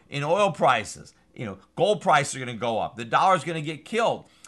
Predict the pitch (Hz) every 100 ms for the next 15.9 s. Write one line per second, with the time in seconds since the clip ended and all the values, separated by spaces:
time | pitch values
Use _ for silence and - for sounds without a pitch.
0 | - 156 165 131 131 175 214 202 170 156
1 | - 190 196 - 131 - 151 214 147 -
2 | - _ - - - 165 151 208 - 185
3 | 170 160 - 156 - 165 170 139 143 123
4 | - 156 147 135 127 - 143 131 185 147
5 | - - - _ 135 135 170 196 180 156
6 | - 151 143 139 - 147 139 139 139 143
7 | 143 156 143 208 175 92 113 135 127 147
8 | 156 147 156 165 208 - - _ _ -
9 | 151 202 202 170 135 143 - 147 147 147
10 | 135 151 143 147 139 131 143 143 131 -
11 | 175 196 208 123 - - 143 156 147 135
12 | 139 139 127 151 147 147 151 151 240 180
13 | - 139 151 202 247 240 180 170 165 -
14 | - 156 147 156 147 135 156 170 147 151
15 | 165 139 - 185 226 226 135 135 143